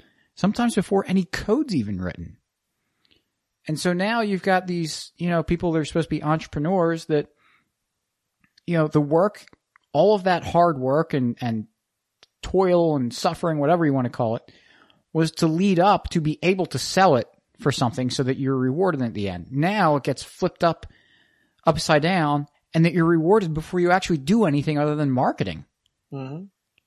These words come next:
Speaker 1: And so now these guys have got millions of dollars. What's their incentive to actually produce anything? Not much. So it shouldn't really come to a surprise that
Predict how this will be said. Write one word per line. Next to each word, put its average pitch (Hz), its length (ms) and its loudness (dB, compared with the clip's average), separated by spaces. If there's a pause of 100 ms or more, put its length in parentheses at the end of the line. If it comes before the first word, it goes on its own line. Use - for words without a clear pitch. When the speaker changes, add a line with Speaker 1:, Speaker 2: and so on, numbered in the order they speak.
(140)
Speaker 1:
And 170 120 -2
so 180 680 2
now 196 400 2
these 190 240 -4
guys 175 300 -2
have 175 80 -16
got 165 180 2
millions 165 380 0
of 147 80 -10
dollars. 160 580 0 (760)
What's - 180 0
their 240 160 4
incentive 226 400 0
to 214 100 -2
actually 226 300 -2
produce 214 480 -2
anything? 101 540 -6 (1700)
Not 196 160 -2
much. 262 500 -2 (1400)
So 196 520 0 (1120)
it - 160 -14
shouldn't 220 280 -4
really 196 200 2
come 190 240 -2
to 165 140 -8
a - 20 -8
surprise 190 680 -2
that 156 200 -2